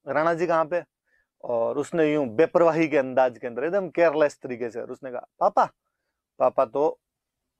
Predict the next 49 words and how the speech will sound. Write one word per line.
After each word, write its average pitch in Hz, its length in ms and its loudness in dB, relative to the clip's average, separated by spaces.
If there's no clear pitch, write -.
आज 131 160 0
पेट 127 220 -4
दर्द 110 220 -8
कर - 140 -10
रहा 110 160 -4
है 113 60 -10
उनका।" 107 240 -10
और 147 140 2
मुस्कुराया 131 720 0
मान 123 160 -4
सिंह 120 180 -12
के 110 40 -12
सामने 110 280 -12
देख 110 280 -12
के। - 80 -20
मान 185 220 -2
सिंह 226 180 -6
समझ 170 220 -2
गया 147 220 2
कि 139 80 -4
ये 139 200 0
कह 143 140 4
रहा 139 140 4
है 139 80 -2
कि 135 60 -6
भाई 135 120 2
पापा 135 260 2
तो 139 100 -4
नहीं 147 200 -4
आएंगे, 143 260 0
तेरे 143 160 -4
को - 80 -8
खाना 139 160 -4
तो 135 100 -4
मेरे 143 200 0
साथ 135 160 0
ही 123 100 -8
खाना 127 200 -8
पड़ेगा। 127 280 -8
और 147 100 4
मान 143 220 0
सिंह 151 140 -4
ने 147 80 -4
कहा 147 200 4
कि, 151 180 -4
मान 135 140 0
सिंह 135 180 -6
खड़ा 143 240 4
हुआ, 170 320 2